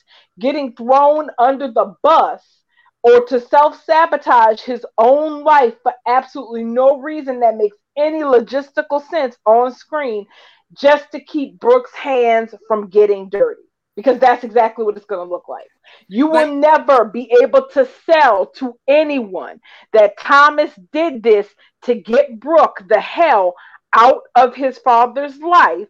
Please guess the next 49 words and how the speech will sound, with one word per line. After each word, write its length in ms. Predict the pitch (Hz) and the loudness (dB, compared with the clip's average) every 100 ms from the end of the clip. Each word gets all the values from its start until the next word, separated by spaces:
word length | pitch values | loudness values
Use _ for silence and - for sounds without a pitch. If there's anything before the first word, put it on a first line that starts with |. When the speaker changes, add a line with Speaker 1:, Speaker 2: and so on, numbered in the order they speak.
| _ | _
Speaker 1:
and 100 | 190 | -4
out 160 | 196 220 | 0 0
of 100 | 226 | -2
his 220 | 285 269 | -8 -10
family's 600 | _ 311 330 339 285 226 190 | _ -2 -2 -2 -2 -4 -4
life, 280 | 180 151 - _ - - | -6 -6 -10 _ -18 -4
that 160 | 196 | -2
he 300 | 190 277 311 | 0 -4 0
endangered 760 | 269 240 196 247 330 359 233 220 | 0 0 0 0 2 -2 -4 -4
his 220 | 220 220 | -4 -6
entire 680 | 190 190 - - 403 453 427 415 | -8 -16 -10 -2 0 0 -2 -6
setup 380 | 415 370 277 226 | -2 2 2 0
with 180 | 226 440 | -4 -4
his 200 | 359 370 _ | -6 -8 _
son, 300 | 403 240 190 _ _ - | 0 0 -2 _ _ -4
his 240 | 311 240 | -4 -2
legal 480 | 226 277 415 453 285 | -2 -2 2 2 4
rights 300 | 311 554 - - | 2 2 -2 -8
to 80 | |
his 180 | 285 415 - | -4 -4 0
child 360 | 415 427 277 | 2 2 2
that 140 | 254 247 | 2 2
are 160 | 220 | 0
his, 420 | - 440 - 196 208 _ _ | 2 2 4 0 -6 _ _
and 120 | - 247 | -4 0
that 140 | 262 | 0
he 80 | 302 | 2
is 220 | 523 254 | 2 2
in 180 | 240 240 | 0 0
no 240 | 254 494 226 | 0 0 0
danger 340 | 370 605 508 | 0 0 -2
of 140 | 226 208 | -2 -2
losing 380 | 226 523 370 | 0 0 -2
at 100 | 262 240 | -6 -6
this 140 | 220 | -10
point 320 | _ 247 226 - _ _ _ | _ -6 -6 -10 _ _ _
just 340 | 262 330 - | 2 2 0
to 80 | 370 | -6
get 260 | 233 285 254 | -6 -8 -2
rid 180 | 269 | 2
of 100 | 240 | 2
Brooke, 280 | - 262 277 | 2 0 0
who's 160 | 285 262 | -6 -8
been 220 | 185 190 | -6 -6
sabotaging 640 | - 254 254 233 247 226 240 | 0 0 0 2 2 2 -2
her 160 | 233 | -4
marriage 400 | 196 226 233 226 | 0 2 2 0
by 140 | 202 214 | 0 0
herself 420 | 214 208 202 | -2 0 -2